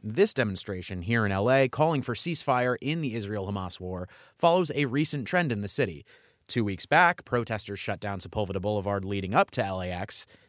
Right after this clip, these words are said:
and in separate action a few days prior to that, a group of protesters shut down the one ten in downtown in acts of civic disobedience.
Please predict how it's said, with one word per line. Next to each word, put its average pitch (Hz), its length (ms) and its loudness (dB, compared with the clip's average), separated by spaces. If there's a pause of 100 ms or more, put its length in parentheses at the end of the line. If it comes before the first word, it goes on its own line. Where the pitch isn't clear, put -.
(120)
and 117 380 0
in 98 340 -6
separate 113 340 4
action 101 240 0
a 95 40 -4
few 110 160 -4
days 98 180 -2
prior 92 260 -2
to 98 60 -6
that, 135 240 6 (320)
a 139 80 0
group 131 160 2
of 113 100 -8
protesters 113 500 0
shut - 300 0
down 107 300 0
the 101 80 -4
one 98 240 -4
ten 92 180 -6
in 90 120 -8
downtown 101 720 0 (240)
in 107 100 -4
acts 90 200 -4
of 87 100 -2
civic - 240 -2
disobedience. 92 720 -4